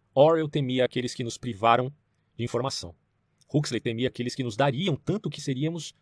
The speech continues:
reduzidos à passividade e ao egoísmo. Orwell temia que a verdade fosse escondida de nós. Huxley temia que a verdade fosse afogada em um mar de irrelevância. Orwell temia que nos tornássemos uma cultura cativa. Huxley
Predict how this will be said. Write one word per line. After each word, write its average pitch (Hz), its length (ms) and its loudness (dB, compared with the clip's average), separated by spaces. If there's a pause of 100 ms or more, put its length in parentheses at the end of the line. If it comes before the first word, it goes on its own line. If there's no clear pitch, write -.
(100)
reduzidos 156 440 -4
à 156 40 -4
passividade 147 560 -2
e - 20 0
ao 143 60 0
egoísmo. 127 420 -4 (840)
Orwell 151 380 8
temia 127 360 -2
que 131 100 0
a 117 40 4
verdade 110 320 0
fosse 113 220 -6
escondida 113 360 -8
de 101 80 -8
nós. 90 360 -8 (320)
Huxley 131 280 0
temia 110 420 -4 (220)
que - 60 -2
a 113 40 2
verdade 107 280 2
fosse 113 200 -2
afogada 113 580 0 (160)
em 120 100 -8
um 110 60 -8
mar 110 180 0
de 117 120 -6
irrelevância. 104 840 -8 (880)
Orwell 113 320 2 (300)
temia 113 300 0
que 120 100 -6
nos 113 160 -8
tornássemos 117 600 0
uma 107 120 -4
cultura 110 280 -4
cativa. 95 460 -10 (260)
Huxley 165 360 0